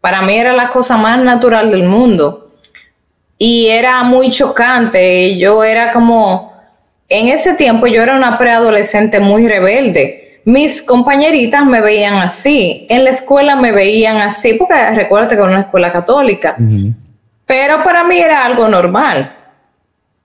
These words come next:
Speaker 1: También yo veía como que, eh, yo era muy rebelde, yo era muy, muy rebelde, quería ser varón también, porque veía como que ser hembra no resultaba, no te convenía.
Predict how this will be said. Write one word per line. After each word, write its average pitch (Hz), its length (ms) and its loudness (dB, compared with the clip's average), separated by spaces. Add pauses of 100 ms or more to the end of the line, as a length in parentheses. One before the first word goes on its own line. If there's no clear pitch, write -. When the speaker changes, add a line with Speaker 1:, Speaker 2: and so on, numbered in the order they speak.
(440)
Speaker 1:
También 254 580 0
yo 240 140 2
veía 247 460 0
como 214 320 0
que, 175 800 -2 (540)
eh, 196 440 -2 (200)
yo 233 140 0
era 440 160 2
muy 403 140 2
rebelde, 214 640 0
yo 185 100 0
era 220 120 0
muy, 220 360 0
muy 185 260 0
rebelde, 190 440 0
quería 214 300 0
ser 214 220 -2
varón 220 540 0
también, 220 540 0
porque 196 240 -2
veía 220 420 0
como 220 220 0
que 190 100 -2
ser 196 240 -2
hembra 220 340 0
no 208 500 0
resultaba, 214 680 0
no 190 200 -2
te 202 160 -4
convenía. 190 760 0